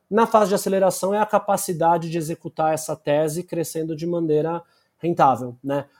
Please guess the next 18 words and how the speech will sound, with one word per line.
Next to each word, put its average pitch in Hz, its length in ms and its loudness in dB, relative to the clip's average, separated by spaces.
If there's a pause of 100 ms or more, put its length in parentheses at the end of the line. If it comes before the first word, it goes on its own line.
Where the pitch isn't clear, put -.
Obviamente 170 420 4
não 170 80 2
precisa 185 180 -2
ter 190 80 4
margem 156 320 4
líquida 160 300 2
agora, 160 340 6
porque 139 280 -10
faz 151 240 0
sentido 147 360 -4
reinvestir, 143 760 0 (340)
é, 123 1080 -4
é, 117 60 -12
o 139 100 -16
lucro 139 260 -6
operacional 135 680 0
para 139 200 2
crescimento. 139 880 -2